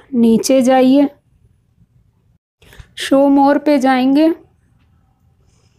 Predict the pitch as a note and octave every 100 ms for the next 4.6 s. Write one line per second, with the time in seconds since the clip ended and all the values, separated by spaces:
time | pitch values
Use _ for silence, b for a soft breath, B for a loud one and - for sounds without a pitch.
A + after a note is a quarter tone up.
0 | _ _ _ _ _ _ _ _ _ _
1 | _ _ _ _ _ _ _ _ b b
2 | b b _ - - C#4 C#4 C#4 D4 D4+
3 | D#4 C4+ C#4+ C4+ C4 A#3 A#3+ A#3 B3 C#4
4 | C#4+ D4+ D4+ A3+ A3+